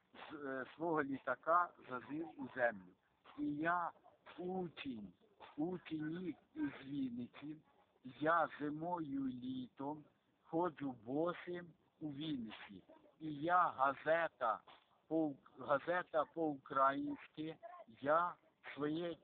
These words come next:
тіло залишається в квартирі Станіславську, двадцять три тридцять, а я з Вінниці у Київ, іду в квартиру чи в приватний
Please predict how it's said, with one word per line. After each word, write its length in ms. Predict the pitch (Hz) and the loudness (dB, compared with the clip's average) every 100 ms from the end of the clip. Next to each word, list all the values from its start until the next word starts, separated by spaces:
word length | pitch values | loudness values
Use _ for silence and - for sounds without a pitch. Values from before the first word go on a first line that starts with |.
| - | -16
тіло 360 | 180 180 147 135 | -10 -6 -6 -2
залишається 840 | 139 139 139 170 175 156 139 156 | -2 -2 -6 -4 -2 -4 -6 -6
в 120 | 143 131 | -6 -6
квартирі 600 | - 143 127 - 170 147 131 | -2 -2 -2 -6 -4 -4 -4
Станіславську, 800 | - 139 139 - 160 156 - 143 | -4 -4 -6 0 2 2 -2 -12
двадцять 540 | 117 143 147 - 147 135 | 0 4 4 2 -12 -12
три 200 | - 143 | -6 -4
тридцять, 640 | 139 - 123 120 - 135 120 _ _ _ _ | -4 -6 -8 -8 -8 -10 -12 _ _ _ _
а 120 | - | 0
я 280 | 135 143 170 | 0 2 0
з 160 | 135 113 | 0 -8
Вінниці 680 | 143 170 139 117 - 120 101 _ _ _ _ | -6 -6 -6 -8 -10 -12 -12 _ _ _ _
у 120 | 165 | -10
Київ, 680 | - - 143 139 135 151 165 156 _ _ _ | -8 -2 0 0 -2 -6 -8 -12 _ _ _
іду 380 | 160 156 123 170 | -8 -8 -6 -8
в 220 | 185 139 - | -6 -10 -2
квартиру 640 | 151 151 - 170 170 151 135 | 6 6 6 -4 -2 -2 -4
чи 140 | - | -4
в 60 | 143 | -6
приватний 680 | 120 143 143 160 147 151 135 | 0 0 8 8 8 2 -4